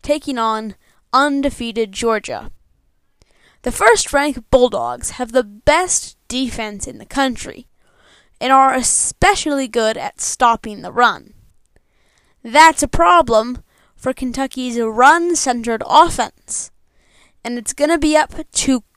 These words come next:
Kentucky quarterback Will Levis to get any Kentucky offense going at all.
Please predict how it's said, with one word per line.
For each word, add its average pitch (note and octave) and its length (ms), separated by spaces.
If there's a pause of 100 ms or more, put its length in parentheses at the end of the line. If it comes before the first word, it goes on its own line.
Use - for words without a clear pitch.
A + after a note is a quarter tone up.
(120)
Kentucky B3+ 680
quarterback C4 640
Will E4 440
Levis A#3+ 520 (400)
to - 100
get C4 220 (240)
any F4 320
Kentucky A#3+ 560
offense A3 460
going G#3 320
at F#3 120
all. A3 300